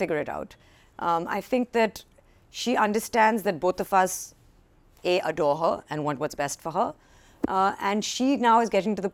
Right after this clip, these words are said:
point where she will watch if there's tension in the room where it's, like, coming to bedtime and Kunal's like, "Let us stay up for another hour."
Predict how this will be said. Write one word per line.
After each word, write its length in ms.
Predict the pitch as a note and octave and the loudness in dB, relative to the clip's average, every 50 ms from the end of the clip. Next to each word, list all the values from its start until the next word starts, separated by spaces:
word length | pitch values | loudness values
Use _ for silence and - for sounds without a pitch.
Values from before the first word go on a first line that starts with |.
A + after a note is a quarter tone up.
| G3 | 0
point 240 | F3+ F3+ F#3+ G3 - - | 0 0 0 0 0 0
where 260 | F3 E3+ E3+ F3 - - _ _ _ _ _ _ _ _ _ _ _ _ _ _ _ _ _ _ - _ _ _ _ _ _ _ | 2 2 2 2 0 -4 _ _ _ _ _ _ _ _ _ _ _ _ _ _ _ _ _ _ -20 _ _ _ _ _ _ _
she 240 | - - - A3 A3+ | -14 -8 -4 0 2
will 140 | A#3+ B3+ G#3+ | 4 4 4
watch 400 | G3 G3 G#3+ A3+ A3+ - - - | 6 6 4 4 4 0 -8 -6
if 140 | - G3+ - | -6 -6 -2
there's 420 | - G#3+ G3+ G3 G3 F3+ D3+ - - _ _ _ | 4 6 6 6 6 4 -2 -8 -12 _ _ _
tension 360 | - G3+ F#3+ F3+ - G3+ G#3 | 0 0 0 0 -2 -2 -2
in 80 | G3+ G3 | -2 0
the 80 | F#3+ E3+ | -2 -2
room 260 | E3+ F#3 F#3+ G3 F#3+ | 0 0 0 0 2
where 160 | F3+ E3+ E3 | 2 2 2
it's, 140 | E3+ E3 - | 2 0 0
like, 240 | F3 E3+ E3+ - - | 0 0 0 0 -2
coming 180 | F3 F3 F3+ | -2 -2 -2
to 60 | F3+ | -2
bedtime 420 | D#3+ E3+ E3 E3 - F#3 F3 F3 E3+ | 0 -2 -2 0 0 0 0 0 0
and 120 | E3 D3 | -4 -4
Kunal's 280 | - E3 E3+ E3 D#3+ D3+ | -4 -4 -4 -4 -4 -4
like, 120 | E3+ D3 | -4 -2
"Let 120 | D#3+ D#3+ E3 | -2 -2 -4
us 80 | E3+ - | -4 -4
stay 120 | - F3+ | -4 -4
up 140 | F3 E3+ E3 | -4 -4 -4
for 80 | F3 F3 | -4 -4
another 180 | E3+ E3 E3+ | -4 -2 0
hour." 380 | D#3+ D#3 D#3 D#3 D#3+ E3 E3+ - | 0 2 2 4 2 2 0 -2